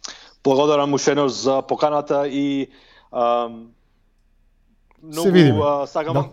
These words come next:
Speaker 1: многу сакам што имаме вакви дискусии меѓу македонци и българи и мислам дека е уба ако се продолжат овие дискусии меѓу,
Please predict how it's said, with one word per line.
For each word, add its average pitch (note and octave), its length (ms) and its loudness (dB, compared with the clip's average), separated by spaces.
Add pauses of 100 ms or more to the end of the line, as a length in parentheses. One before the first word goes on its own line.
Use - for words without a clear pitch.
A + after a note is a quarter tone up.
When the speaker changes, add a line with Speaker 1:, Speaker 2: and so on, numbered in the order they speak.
Speaker 1:
многу G3 240 -4
сакам F#3 200 -6
што G3 100 -8
имаме F#3+ 220 -4
вакви D#3+ 280 -4 (140)
дискусии D#3 440 -12
меѓу C#3+ 160 -10
македонци C#3+ 440 -6
и C#3 40 -6
българи D3 340 -4
и D3 40 -6
мислам C#3+ 320 -6
дека C#3+ 200 -4
е C#3 40 -2
уба C#3 420 -2
ако C3 240 -6
се - 220 -10
продолжат B2+ 400 -4
овие B2+ 200 -6
дискусии B2 440 -12
меѓу, B2 380 -2